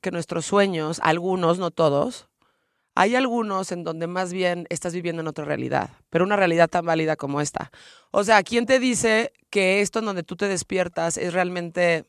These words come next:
la, tu realidad? ¿Sabes? O sea, hay una realidad inversa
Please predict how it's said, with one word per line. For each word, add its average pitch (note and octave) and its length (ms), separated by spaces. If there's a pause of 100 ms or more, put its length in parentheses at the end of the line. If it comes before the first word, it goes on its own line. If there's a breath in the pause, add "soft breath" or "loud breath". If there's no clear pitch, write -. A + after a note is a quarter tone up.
la, D3+ 160
tu - 180
realidad? D#3 500 (800)
¿Sabes? G#3 440
O G#3+ 120
sea, F3 340 (320)
hay G#3+ 220
una C#4 220
realidad F#3 680 (200)
inversa F#3+ 800